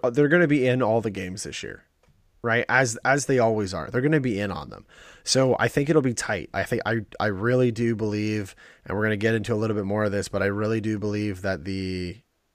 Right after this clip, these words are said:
it's gonna be a tight division, man. As you said, like, this could be the best division in, best division in football. So, um, what team did you wanna go to next?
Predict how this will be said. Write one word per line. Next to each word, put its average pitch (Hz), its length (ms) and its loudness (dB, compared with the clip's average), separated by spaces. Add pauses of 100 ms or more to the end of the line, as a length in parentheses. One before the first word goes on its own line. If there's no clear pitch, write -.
(120)
it's - 160 -6
gonna 110 260 -6
be 117 140 -6
a 92 80 -4
tight 110 340 -6
division, 101 400 -6
man. 92 220 -6
As 104 180 -4
you 104 80 -6
said, 101 280 -2
like, 92 140 -8
this 107 120 -6
could 123 240 -6
be 117 80 -6
the 107 140 -8
best 101 320 -6
division 104 420 -6
in, 98 240 -6 (260)
best 107 200 -4
division 95 360 -8
in 90 60 -12
football. 104 440 -4
So, 98 340 -4 (520)
um, 92 600 -2 (320)
what 123 260 0
team 135 220 0
did 120 120 -2
you 113 60 0
wanna 113 180 2
go 107 140 -2
to 101 180 -6
next? 85 440 -10